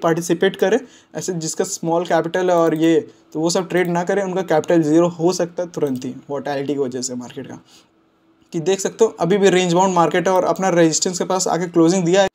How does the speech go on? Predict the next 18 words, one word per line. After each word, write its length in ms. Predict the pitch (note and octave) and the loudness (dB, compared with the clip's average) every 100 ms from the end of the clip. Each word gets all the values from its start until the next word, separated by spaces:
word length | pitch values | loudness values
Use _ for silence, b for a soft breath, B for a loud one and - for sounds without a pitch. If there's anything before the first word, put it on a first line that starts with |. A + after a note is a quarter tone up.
| - b b b b - | -10 b b b b -12
तो 100 | F3+ | -6
गाइस, 420 | F#3 F#3 F3 - _ | -4 -4 -6 -12 _
अब 300 | F3 F3 E3+ - | -6 -4 -6 -8
जो 180 | E3 F3 | -2 0
मंडे 300 | E3 D#3+ F3+ | 0 0 -2
को 80 | F#3 | -2
मार्केट 440 | E3 D#3 F3+ E3+ | -2 0 -2 -2
होने 160 | E3 E3+ | 0 2
वाला, 180 | E3 | 4
अगर 200 | D#3+ F3 | 6 4
मार्केट 400 | F3 D#3+ D3+ D#3+ | 2 0 2 0
आपका 460 | - D3 D3+ - D#3 - | 2 0 0 2 0 0
इस 220 | E3+ F3 F3+ | -8 -6 -2
लेवल 220 | F3 E3+ | 0 0
के 80 | E3+ | -2
अराउंड 380 | D3+ D3+ D#3 | -2 -2 -2
खुलता 340 | D#3 D#3 D3 E3 | 2 2 4 2
है, 180 | B2+ | 0